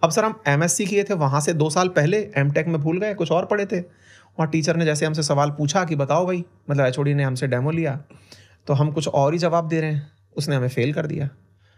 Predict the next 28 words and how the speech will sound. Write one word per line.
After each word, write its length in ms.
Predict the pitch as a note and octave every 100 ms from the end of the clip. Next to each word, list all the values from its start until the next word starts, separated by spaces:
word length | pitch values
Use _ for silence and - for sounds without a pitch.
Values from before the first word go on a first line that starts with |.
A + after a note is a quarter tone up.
| _ _ _ -
हम 100 | C3+
फेल 200 | A#2+ A#2+
होके 160 | A#2+ A#2
बेइज्जत 360 | A2+ A2+ C#3 E3
होके 140 | D#3+
बाहर 240 | D3 D3
आ 60 | D3
गए। 100 | C#3+
हमने 220 | C#3 B2+
कहा, 100 | B2+
"अब 60 | B2
किसी 200 | C3+ B2+
को 80 | B2+
ये 180 | A#2
भी 100 | A2+
नहीं 100 | D3
बता 220 | D#3 D3 D3
पाएंगे 300 | C#3+ C#3 C#3
कि 80 |
बंसल 300 | C3 A#2+ C3
में 120 | C#3 D3+
भी 80 |
फेल 180 | D3 C#3
हो 100 | C3
गए।" 140 | B2+ C#3+ _ - - - - - - _ -
फिर 120 | F#3
एक 160 | F#3+
बाहर 220 | D3+ E3+